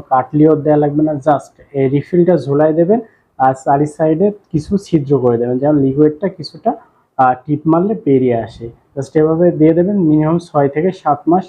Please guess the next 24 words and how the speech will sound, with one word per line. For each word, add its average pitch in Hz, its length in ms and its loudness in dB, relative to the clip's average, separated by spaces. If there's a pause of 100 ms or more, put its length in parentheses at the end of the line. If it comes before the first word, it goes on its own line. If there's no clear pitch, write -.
কিন্তু 135 220 0
এক 135 220 0
নাগাদ, 160 260 0 (420)
আহ, 127 180 4 (100)
পড়তেই 160 340 0
থাকবে 120 320 -8
পোকাটা। 117 460 -10 (720)
উম, 127 400 0 (100)
তো 143 120 4
যাদের 147 360 0
প্রয়োজন 180 440 0
তারা 151 280 4
নিচে 147 280 -2
যে 156 100 0
WhatsApp 151 500 -4
নাম্বার 170 280 0
আছে, 165 180 -6
WhatsApp 139 440 -4
নাম্বারে 147 360 2
আপনি 147 400 2
সরাসরি 139 420 -4
কল 147 240 -2
করতে 165 320 -6
পারেন 180 300 0